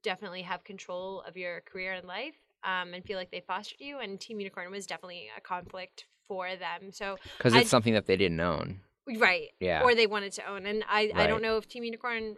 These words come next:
Speaker 1: would have happened or gone as far as it did if I had gotten that job.
Speaker 2: Well, yeah, and I also think that not having an easy standby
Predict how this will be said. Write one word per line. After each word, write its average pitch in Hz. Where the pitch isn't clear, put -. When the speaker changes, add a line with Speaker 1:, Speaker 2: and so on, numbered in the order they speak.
Speaker 1:
would 226
have 240
happened 214
or 214
gone 233
as 269
far 294
as 285
it 254
did 294
if 214
I 202
had 202
gotten 190
that 170
job. 104
Speaker 2:
Well, 147
yeah, 180
and 101
I 110
also 110
think 101
that 92
not 107
having 98
an 101
easy 101
standby 85